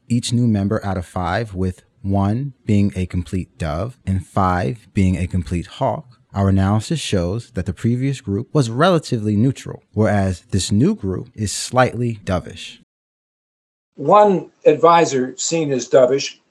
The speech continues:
Speaker 2: Lyle Brainerd, is leaving her permanent seat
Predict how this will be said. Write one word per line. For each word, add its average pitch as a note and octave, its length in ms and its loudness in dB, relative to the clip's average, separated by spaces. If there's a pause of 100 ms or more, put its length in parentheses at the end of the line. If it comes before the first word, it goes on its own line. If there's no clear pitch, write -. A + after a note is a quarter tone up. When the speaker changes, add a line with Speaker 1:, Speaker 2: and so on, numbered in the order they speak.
Speaker 2:
Lyle C3+ 300 2
Brainerd, C#3+ 520 -2
is A#2+ 260 -8
leaving D#3+ 460 0
her B2 360 0
permanent C#3 600 -2
seat F#3 420 -4